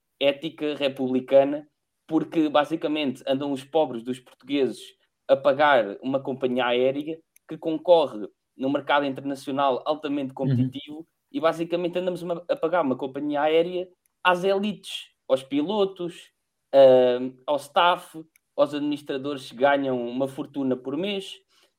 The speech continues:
Speaker 1: e, portanto, acho que há condições suficientes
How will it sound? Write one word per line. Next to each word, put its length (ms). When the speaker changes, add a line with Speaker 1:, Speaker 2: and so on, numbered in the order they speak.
Speaker 1:
e, 80
portanto, 760
acho 340
que 320
há 120
condições 680
suficientes 680